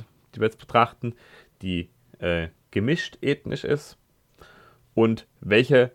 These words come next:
Konstellationen gibt's denn auf dem freien Markt? Also welche, welchen Vorteil hat's, ähm, jemanden abzulehnen, weil er die falsche Hautfarbe hat?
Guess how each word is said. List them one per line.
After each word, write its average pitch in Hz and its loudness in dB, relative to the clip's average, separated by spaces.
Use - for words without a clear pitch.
Konstellationen 117 2
gibt's 113 0
denn - -10
auf 98 -4
dem 98 -6
freien 92 2
Markt? 85 -4
Also 92 -6
welche, 107 4
welchen 113 -2
Vorteil 147 4
hat's, - -4
ähm, 104 2
jemanden 98 -4
abzulehnen, 110 0
weil 92 4
er 87 0
die 107 -8
falsche 117 4
Hautfarbe 123 4
hat? 139 -4